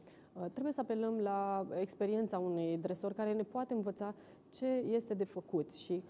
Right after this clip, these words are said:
cum să gestionăm această situație, pentru că, um,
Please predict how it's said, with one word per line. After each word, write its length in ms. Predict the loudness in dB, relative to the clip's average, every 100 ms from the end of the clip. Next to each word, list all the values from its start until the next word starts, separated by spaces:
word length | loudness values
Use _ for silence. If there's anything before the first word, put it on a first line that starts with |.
| -18 -12
cum 240 | 0 0
să 140 | 2 2
gestionăm 420 | 0 0 -2 0
această 320 | -2 -4 -6
situație, 440 | -6 -4 -2 -2 -2
pentru 260 | -2 -4
că, 260 | 0 0 0 -4 -20 -6 0
um, 400 | 2 2 2